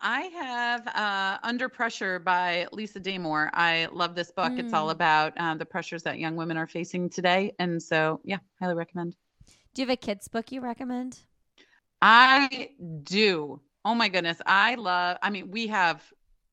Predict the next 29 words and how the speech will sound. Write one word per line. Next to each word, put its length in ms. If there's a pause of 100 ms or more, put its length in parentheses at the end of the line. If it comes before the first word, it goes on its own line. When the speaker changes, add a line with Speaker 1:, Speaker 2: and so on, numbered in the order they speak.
(260)
Speaker 1:
thousands 500
of 140
books 260
in 140
this 160
house. 260
It's 100
kind 220
of 80
ridiculous. 640
But 240
one 160
of 140
my 160
favorite 380
children's 440
books 380
is, 420 (100)
um, 460 (140)
The 100
Curious 480
Garden. 580 (140)
Speaker 2:
Okay. 300
Speaker 1:
And 680 (120)
that 440
is, 680
um, 680 (1200)
Peter 260
Brown, 480